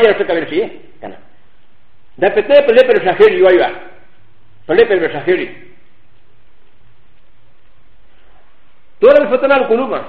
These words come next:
مخته کېږي به فتنې کنه زړه ته کله حسیر لکه تیزای. عودن عودن. یو یو پخا. دا عودن عودن مکرر ولا دا. د عین زور کا.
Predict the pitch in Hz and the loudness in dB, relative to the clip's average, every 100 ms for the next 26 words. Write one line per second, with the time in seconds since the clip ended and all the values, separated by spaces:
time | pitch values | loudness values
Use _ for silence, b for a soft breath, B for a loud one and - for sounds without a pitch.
0 | - - - - - - - - - - | -14 -18 -18 -18 -18 -18 -18 -18 -18 -18
1 | - 160 185 220 277 285 262 240 233 262 | -6 -4 0 0 0 -2 -2 -2 2 2
2 | 269 240 170 240 - 208 147 - - - | 4 2 6 6 6 4 2 -8 -16 -18
3 | - - - 202 - 190 226 247 160 139 | -18 -18 -2 -2 2 0 0 0 0 0
4 | 175 170 160 147 226 147 - - - - | -4 -2 -2 4 4 4 0 -14 -18 -18
5 | - - - - - - - - - - | -18 -18 -18 -18 -18 -18 -18 -18 -18 -18
6 | - - - - - - - - - - | -18 -18 -18 -18 -18 -18 -18 -18 -18 -18
7 | - - - - - - 123 269 330 277 | -18 -18 -18 -18 -18 -6 2 4 4 4
8 | 226 214 180 135 - - - - - - | 6 6 4 -2 -8 -16 -18 -18 -18 -16
9 | - 147 269 294 240 - 165 131 - - | -6 4 6 6 6 4 2 0 -4 -14
10 | - - - - - - - - - - | -18 -18 -18 -18 -18 -18 -18 -18 -18 -18
11 | - - - - - - - 143 220 226 | -18 -18 -18 -18 -18 -18 -2 4 4 4
12 | 226 214 214 202 196 214 190 165 135 139 | 2 2 -2 2 4 6 4 2 0 2
13 | 185 226 175 240 - | 4 4 6 6 4